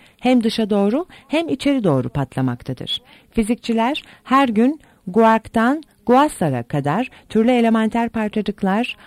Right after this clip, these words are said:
astrofizik olgular bulmakta ya da bunların varlığını kabul eden varsayımlar geliştirmektedirler.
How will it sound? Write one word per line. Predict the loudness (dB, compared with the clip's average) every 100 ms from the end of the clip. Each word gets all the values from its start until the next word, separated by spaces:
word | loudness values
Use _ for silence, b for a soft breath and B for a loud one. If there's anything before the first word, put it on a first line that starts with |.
| B
astrofizik | -4 -2 -2 -2 -2 -2 0
olgular | 0 2 2 2 2
bulmakta | 2 0 0 -2 -4 -4 b b _
ya | 0
da | 2 2
bunların | 2 2 2 2
varlığını | 2 2 4 2
kabul | 0 -2 -2
eden | -2 0 2
varsayımlar | 2 0 0 0 0 0
geliştirmektedirler. | -2 -4 -6 -4 -4 -4 -4 -4 -4 -8 -10 -16